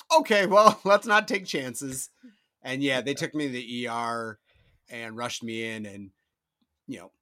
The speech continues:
hooked me up with a bunch of things, gave me a bunch of shots. And then, uh, I think, I wanna say our f-, I, I think Mike's brother, Jay, was delegated to pick me up from the hospital. And I went back to the house party where people were hanging out after,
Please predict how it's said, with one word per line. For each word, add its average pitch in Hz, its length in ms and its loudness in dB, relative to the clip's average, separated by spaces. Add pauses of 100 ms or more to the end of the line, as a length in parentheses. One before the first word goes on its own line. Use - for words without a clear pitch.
(100)
hooked - 260 -20
me 120 100 -8
up 110 120 -12
with 110 100 -14
a 107 40 -14
bunch 110 260 -12
of 101 80 -18
things, 107 360 -12
gave 104 120 -16
me 104 100 -12
a 104 60 -12
bunch 107 240 -14
of 101 80 -14
shots. - 580 -12 (240)
And 110 200 -12
then, 123 500 -6 (880)
uh, 127 440 -2
I 127 100 -4
think, 180 520 -10 (2000)
I 123 140 -8
wanna 143 300 -6
say 123 340 -8
our 127 160 -6
f-, - 180 -18 (220)
I, 113 300 -10
I - 20 -10
think 135 200 -10
Mike's 131 320 -6
brother, 127 380 -4
Jay, 104 760 -8 (800)
was 120 160 -12
delegated 120 600 -6
to 123 100 -12
pick 135 220 -10
me 135 100 -4
up 127 160 -8
from 127 160 -6
the 117 100 -4
hospital. 123 460 -6
And 98 120 -12
I 101 80 -10
went 110 220 -10
back 120 240 -10
to 127 80 -10
the 107 80 -16
house 117 280 -10
party 110 260 -16
where 104 160 -14
people 113 260 -14
were 107 140 -14
hanging 113 380 -14
out 120 240 -14
after, - 280 -18